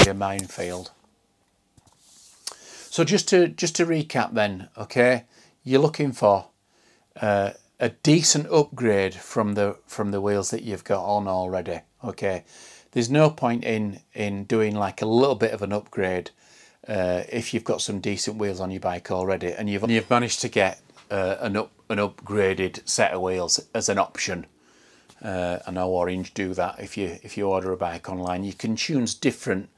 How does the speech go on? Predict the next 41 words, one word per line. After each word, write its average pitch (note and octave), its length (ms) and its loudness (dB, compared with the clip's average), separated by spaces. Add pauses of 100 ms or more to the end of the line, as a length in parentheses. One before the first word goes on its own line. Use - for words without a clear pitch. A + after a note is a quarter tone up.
(480)
uh, F2+ 500 -8
different - 380 -8
wheels F#2 420 -4
for - 140 -10
that F#2+ 200 -6
particular F#2+ 500 -8
model. F2+ 420 -6 (600)
<clears throat> D#3 80 4 (360)
Um, G#2+ 520 2
obviously, G#2+ 420 0
the G2+ 120 2
price G#2 360 0
goes G#2 280 2
up - 240 0
as, F#2+ 220 -2
as G2+ 300 -8
the, F#2+ 240 -4 (200)
uh, F#2+ 180 -4
the G2 140 -6
better G2 280 -4
wheel G2+ 260 -2
that G#2 120 -6
you A2 80 -10
put G#2+ 180 -2
on G2 100 -4
your F#2+ 80 -6
bike. E2+ 480 -6 (840)
So, E3+ 680 8 (880)
wheels E3+ 420 6
are B2+ 80 6
a A#2+ 80 6
brilliant B2+ 460 4
upgrade A2+ 460 2
from, F#2+ 260 -6
for - 180 -6
your G2 140 0
bike, F2 400 -2
to G#2 100 -6
be F#2+ 140 -2
honest, F2 320 -6
particularly B2+ 600 0